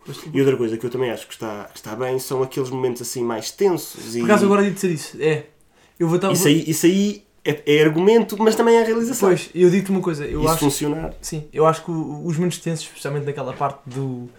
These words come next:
Speaker 1: ahm, da, quando eles, os dois estão no mesmo sítio, com, com o,
Speaker 2: Sim.
Speaker 1: estava a falar o nome do
Speaker 2: Sim.
Speaker 1: mal. O mal do, o Duke.
Speaker 2: O David Duke.
Speaker 1: David
Speaker 2: Yeah.
Speaker 1: Duke. Ahm, eu acho que há ali uma parte, por acaso, agora que penso nisso, que,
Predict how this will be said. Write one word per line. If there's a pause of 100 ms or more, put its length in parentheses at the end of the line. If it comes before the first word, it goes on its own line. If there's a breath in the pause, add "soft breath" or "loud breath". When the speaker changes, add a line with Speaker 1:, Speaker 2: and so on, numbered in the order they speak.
(360 soft breath)
Speaker 1:
ahm, (500 soft breath)
da, (140)
quando
eles,
os
dois
estão
no
mesmo
sítio, (120)
com,
com
o,
Speaker 2:
Sim.
Speaker 1:
estava
a
falar
o
nome
do
Speaker 2:
Sim.
Speaker 1:
mal. (260)
O
mal
do, (100)
o
Duke.
Speaker 2:
O
David
Duke.
Speaker 1:
David
Speaker 2:
Yeah.
Speaker 1:
Duke. (460 soft breath)
Ahm,
eu
acho
que
há
ali
uma
parte,
por
acaso,
agora
que
penso
nisso, (760 soft breath)
que,